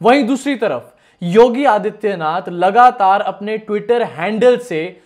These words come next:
झूठ ट्वीट करते रहते हैं कि हमने इसको नौकरी दे दी, उसको नौकरी दे दी, जबकि उन लोगों को नौकरी देता है अखिलेश यादव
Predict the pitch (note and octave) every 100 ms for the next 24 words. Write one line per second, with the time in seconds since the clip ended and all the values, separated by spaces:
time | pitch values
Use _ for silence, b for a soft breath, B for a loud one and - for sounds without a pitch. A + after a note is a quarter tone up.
0 | b F3 F#3+ B3 B3+ B3 B3 A#3+ A3+ G#3
1 | G#3 G3+ G3 G3+ G3 F3+ F3+ F3 E3+ A3
2 | G#3+ G3+ G3+ F#3+ E3+ D#3 - G#3 G#3 G#3
3 | G#3 G3+ G#3 A3+ b b b E3+ A#3+ B3
4 | B3 C4 A#3 A3+ B3+ D4 C#4 A#3 A#3 A#3+
5 | A#3 A3 A3 A3 F#3+ G3 G3 G#3 G3+ G3
6 | F3+ G3+